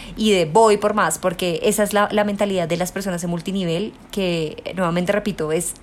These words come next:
es una energía increíble. De todas maneras, eh, con nuestro débil peso colombiano y con el chico malo del paseo que es el dólar, en nuestro caso, para los que reciben en dólares,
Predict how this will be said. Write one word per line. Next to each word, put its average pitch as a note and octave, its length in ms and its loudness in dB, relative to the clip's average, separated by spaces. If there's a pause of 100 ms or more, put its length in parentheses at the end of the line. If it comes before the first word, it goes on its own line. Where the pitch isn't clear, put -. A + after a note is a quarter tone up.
es F#3 140 0
una G3 160 -2
energía G#3+ 380 0
increíble. F3 540 -4 (1000)
De C4 80 4
todas E4+ 260 6
maneras, C4 560 4 (440)
eh, G#3+ 340 0
con G3+ 220 4
nuestro G3 320 2
débil A#3 320 4
peso G#3 280 0
colombiano F3 720 -2
y F3+ 100 -8
con F#3 240 -2
el E3 340 -2 (160)
chico B3+ 300 0
malo F#3 220 2
del F3+ 160 2
paseo F3 360 0
que F3+ 60 -8
es F3 60 -8
el F#3 140 -4
dólar, F#3 360 2
en F3 120 -4
nuestro G3 300 -2
caso, - 320 -4 (340)
para G3 160 2
los F#3+ 100 0
que - 100 -2
reciben F3+ 320 0
en G#3+ 100 0
dólares, F#3 480 2